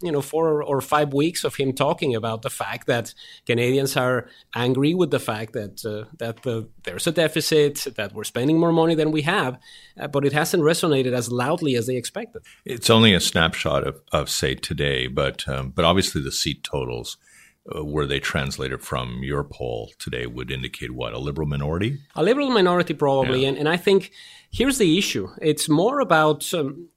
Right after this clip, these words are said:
Speaker 1: where the center-left vote is going to go.
Speaker 2: Right.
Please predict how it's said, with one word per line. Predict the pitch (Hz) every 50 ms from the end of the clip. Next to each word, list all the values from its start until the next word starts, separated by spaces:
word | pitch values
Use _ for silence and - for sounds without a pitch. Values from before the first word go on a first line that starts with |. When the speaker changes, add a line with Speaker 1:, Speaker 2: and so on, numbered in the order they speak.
| _
Speaker 1:
where | - 139 135 151 143 147 147 143 143 143 135 135 135 135 131 - _
the | - 143 151 147
center-left | 139 - - 175 175 185 196 190 190 180 160 147 143 143 147 139 143 139
vote | 127 120 139 139 139 131
is | 131 123
going | - 135 131 127 123
to | - - 117
go. | 101 117 117 110 98 90 90 - _ -
Speaker 2:
Right. | 69 - - 107